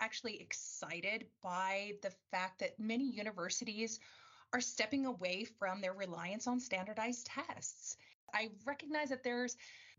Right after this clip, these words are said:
the inability of those tests to really measure some of these really important skills like study habits, reading ability, creative thinking,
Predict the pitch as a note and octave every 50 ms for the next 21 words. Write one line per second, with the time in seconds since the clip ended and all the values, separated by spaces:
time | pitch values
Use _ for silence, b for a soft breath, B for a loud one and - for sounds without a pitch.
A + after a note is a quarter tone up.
0 | - - - A#3 - D4+ D#4+ - - A#3 A3 A3 G#3 G3 G3 F#3 F#3 F#3 F#3 -
1 | - G3+ F#3 F3+ - - - A3 A3+ A#3 A3 G3 F#3+ F3+ F#3 F#3+ G3 - G3 F#3+
2 | - - - A3+ G#3 A3+ B3 A#3+ A#3+ - A2 G3+ G#3 G#3 G3+ - - _ - G3
3 | G3 G#3+ A#3 C4+ D4 D4 D#4 C4+ B3 A#3+ A#3 A3 A3 A3 - - - - - -
4 | - D4+ E4 - A#3 B3 G#3+ F3+ - - - - - - D4+ E4+ E4 B3+ - -
5 | - - - F3+ F3+ F3+ - - - - - - - - C#4+ D4 C#4+ B3 - F3+
6 | F3 E3+ E3+ E3+ E3 - - D#3 D#3+ G3 B3 B3+ C4+ B3+ A#3+ F#3+ G#3 G#3 G3 F#3+
7 | E3+ E3+ E3 D#3 - - - D#3+ D#3+ D#3+ D#3 D3+ - - - _ - D4 C#4+ C#4+
8 | C#4 - C4+ C4 B3 B3 B3 A#3+ A#3+ A#3+